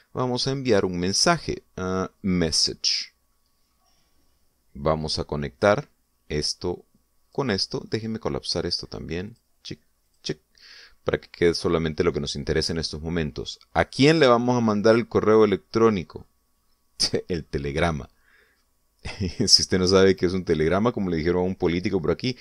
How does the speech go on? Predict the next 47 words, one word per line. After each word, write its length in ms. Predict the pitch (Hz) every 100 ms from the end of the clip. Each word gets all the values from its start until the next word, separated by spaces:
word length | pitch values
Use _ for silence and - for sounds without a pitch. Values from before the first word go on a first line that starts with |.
| -
es 120 | 135
que 100 | 120
usted 120 | 117 120
está 160 | 113
muy 140 | 101 95
jovencito. 600 | 92 80 76 76 - 60
Le 80 | 65
voy 180 | 82
a 40 | 90
dejar 220 | 87 90
de 80 | 90
tarea 420 | - 69 101 101
que 100 | -
averigüe 240 | 73 80
qué 60 | 80
es 100 | 73
un 200 | 78 76
telegrama. 500 | - 69 67 65 58 - - - -
A 140 | 123
Pancracio. 680 | 107 98 - 95 - 76 60 - - - _
Ojo, 280 | - - 90
no 140 | 92
lo 100 | 139
vamos 220 | 156 156 151
a 40 |
mandar 300 | 127 113 117
al, 240 | 117 117 -
al 1000 | 90 85 82 80 78 76 76 73 71 -
esqueleto, 580 | 87 - 104 101 - 67
se 160 | - 78
lo 120 | 73
vamos 240 | 82 107
a 40 | 110
enviar 400 | 90 87 92 - - _ -
al 160 | 78
mesh, 480 | 76 87 80 - -
porque 220 | - -
el, 180 | 82 -
el, 140 | - 85
lo 120 | 82
que 80 | 85
nos 160 | 80
interesa 380 | 85 - 85 135
que 120 | -
desaparezca 840 | 110 90 78 - 76 143 - - 90
del, 200 | 80 73
de, 260 | 73 71